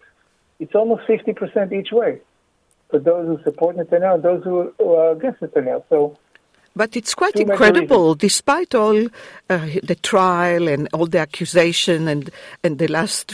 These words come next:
Speaker 2: few years, what's going on with Netanyahu and the opposition to Netanyahu, he still got fifty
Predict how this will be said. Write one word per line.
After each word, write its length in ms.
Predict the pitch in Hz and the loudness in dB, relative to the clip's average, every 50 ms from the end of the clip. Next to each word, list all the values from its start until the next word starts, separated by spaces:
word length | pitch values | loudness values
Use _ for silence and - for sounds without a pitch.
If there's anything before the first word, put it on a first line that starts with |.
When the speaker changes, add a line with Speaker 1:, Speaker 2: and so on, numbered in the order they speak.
| - - | -4 -2
Speaker 2:
few 120 | 190 185 | 0 0
years, 400 | 180 165 165 165 156 160 165 156 - - 160 | 2 2 2 2 2 2 0 -2 -4 -6 -6
what's 200 | 170 - - - - 180 165 | -8 -8 -6 -4 -2 0 0
going 180 | 160 156 147 - | 0 0 -2 -2
on 180 | - 165 165 170 165 151 | -2 -2 0 0 0 0
with 120 | 165 151 143 | 0 0 -2
Netanyahu 720 | 151 151 - - 180 139 143 151 156 170 170 170 170 151 | -4 -6 -4 -2 -2 0 0 0 0 0 0 0 0 0
and 140 | 139 139 - - - - - - - | 0 -2 -4 -8 -14 -20 -10 -2 0
the 80 | 175 151 | 0 2
opposition 540 | - - 165 131 - 180 - - - 339 277 - | 2 0 -2 0 2 2 2 2 0 -2 -2 0
to 100 | 226 190 | 0 -2
Netanyahu, 560 | 156 151 175 - 175 156 156 151 151 160 160 170 | -2 -2 -2 -2 -2 0 0 0 0 0 -2 -2
he 20 | |
still 300 | - - - - 440 453 | -4 -2 -2 -2 -2 -2
got 180 | - - 349 - - | -2 -4 -4 -4 -4
fifty 340 | - 370 - - - - | -4 -4 -4 -4 -4 -8